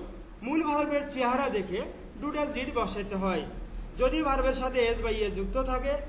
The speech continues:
তাহলে ডাজ হয়। যদি এস বা ইএস যুক্ত না থাকে, তাহলে ডু হয়। যদি ভার্বটা পাস্ট টেন্সে থাকে, তাহলে ডিড হয়। সতর্কতা, ডাজ দিয়ে বাক্য শুরু করলে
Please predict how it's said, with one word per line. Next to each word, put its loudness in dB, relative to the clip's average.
তাহলে -6
ডাজ 4
হয়। 0
যদি -2
এস 2
বা 4
ইএস 2
যুক্ত -6
না 2
থাকে, -2
তাহলে -2
ডু -2
হয়। -4
যদি -4
ভার্বটা 0
পাস্ট 2
টেন্সে -8
থাকে, -6
তাহলে -2
ডিড 0
হয়। -4
সতর্কতা, 0
ডাজ 4
দিয়ে 0
বাক্য -4
শুরু -2
করলে 2